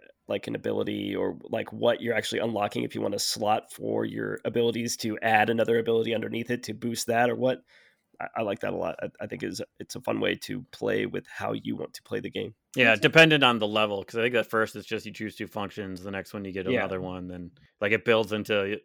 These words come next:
Speaker 2: you get actually at the end, like, three different sections to choose something from.
Speaker 3: Yep.
Speaker 2: But there still is a maximum, I think, of what you can do, and,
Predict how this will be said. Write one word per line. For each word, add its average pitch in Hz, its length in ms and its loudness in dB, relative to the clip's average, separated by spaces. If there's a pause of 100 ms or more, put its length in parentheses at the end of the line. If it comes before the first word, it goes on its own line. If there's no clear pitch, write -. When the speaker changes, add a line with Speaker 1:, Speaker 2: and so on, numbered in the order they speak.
Speaker 2:
you 101 140 -8
get 107 200 -2
actually 98 460 -4
at 90 100 -10
the 101 140 -6
end, 98 240 -8
like, 90 160 -10
three 101 260 -10
different 98 300 -8
sections 98 460 -10
to 104 100 -16
choose 98 220 -14
something 113 260 -10
from. 120 260 -8 (260)
Speaker 3:
Yep. 233 80 -8
Speaker 2:
But 139 100 4
there 131 80 8
still 175 380 10
is 113 120 6
a 104 240 4
maximum, 107 640 0
I 92 60 -6
think, 101 280 -8
of 165 60 -10
what 104 160 -2
you 113 60 -14
can 101 160 -10
do, 92 260 -6
and, 87 160 -12